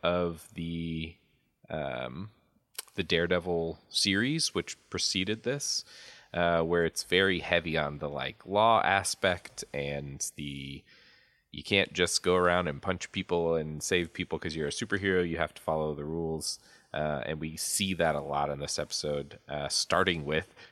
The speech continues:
Jessica being interrogated, essentially, for Hope killing her parents in the elevator, which, interesting that she's the one getting interrogated. And, like, why? I,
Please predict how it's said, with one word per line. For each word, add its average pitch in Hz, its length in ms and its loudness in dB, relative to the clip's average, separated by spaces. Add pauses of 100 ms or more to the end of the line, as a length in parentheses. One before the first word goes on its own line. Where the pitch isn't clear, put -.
(180)
Jessica 90 320 2
being 87 560 -4 (140)
interrogated, 82 760 2
essentially, 82 540 -4
for 80 560 -2 (500)
Hope 87 340 0
killing 85 360 2
her 85 120 -2
parents 82 760 -2 (460)
in 80 80 -8
the 80 120 0
elevator, 73 680 0 (140)
which, - 580 -6 (1400)
interesting 160 840 2 (100)
that - 180 0
she's 143 440 2
the 120 100 2
one 110 340 4
getting 101 420 4
interrogated. 87 920 0 (500)
And, 185 120 2
like, 202 160 -2
why? 226 160 6
I, 190 180 0